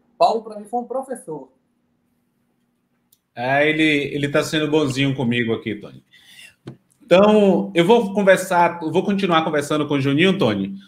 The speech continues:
Speaker 2: sobre as notícias lá da região de Capim Grosso. Então, quero me despedir, te agradecendo mais uma vez e dizer que estamos juntos.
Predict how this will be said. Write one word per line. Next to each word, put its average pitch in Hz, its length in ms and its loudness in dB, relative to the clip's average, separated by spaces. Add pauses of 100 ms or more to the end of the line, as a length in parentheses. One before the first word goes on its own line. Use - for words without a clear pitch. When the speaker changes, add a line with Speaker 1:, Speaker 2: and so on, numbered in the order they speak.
Speaker 2:
sobre 139 260 -4
as 131 100 -2
notícias 139 1000 -6 (300)
lá 127 120 2
da 131 140 4
região 131 540 0
de 123 80 -8
Capim 127 280 -4
Grosso. 135 460 0 (180)
Então, 139 320 0
quero 147 220 2
me 143 80 0
despedir, 139 840 -2
te - 120 0
agradecendo 131 720 2
mais 127 180 2
uma 127 160 0
vez 131 420 -2
e 139 140 -6
dizer 127 360 -2
que 127 100 -8
estamos 139 320 -2
juntos. 151 760 4